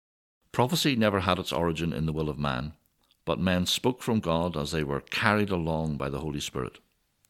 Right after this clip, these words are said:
The Greek word that is translated as "carried along" in that verse, it, it has the idea of a sailing ship being borne along by the wind to its final destination. So Peter is saying that just as a sailing ship is borne along to its final destination,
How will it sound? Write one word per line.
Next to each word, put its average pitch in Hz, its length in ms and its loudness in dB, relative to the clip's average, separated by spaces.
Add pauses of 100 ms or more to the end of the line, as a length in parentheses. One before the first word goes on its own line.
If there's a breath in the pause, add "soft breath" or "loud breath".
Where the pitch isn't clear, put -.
(720 soft breath)
The 101 100 2
Greek 143 240 2
word 101 200 6
that 87 120 2
is 82 120 -2
translated 80 600 0 (340)
as 80 140 -4
"carried 87 400 0
along" 78 480 0 (760)
in 82 140 0
that 73 180 2
verse, 65 320 -2 (400 soft breath)
it, - 180 -6
it 110 120 2
has 143 220 4
the 202 100 4
idea 107 300 6
of 80 120 0
a 82 60 -2
sailing 117 520 2
ship - 300 0 (240 soft breath)
being 92 280 4
borne 104 320 6
along 82 380 2
by 78 120 0
the 73 100 0
wind 78 380 0 (160)
to 78 140 -4
its - 140 -4
final 76 320 0
destination. 69 640 -6 (240)
So - 120 -2
Peter 233 280 4
is 190 100 6
saying 101 280 6
that 92 180 0 (160)
just 156 180 4
as 120 140 4
a 95 60 0
sailing 131 380 6
ship - 280 4
is 95 100 2
borne 98 380 4
along 90 460 4
to 95 120 0
its 90 120 0
final 90 280 0
destination, 85 680 -2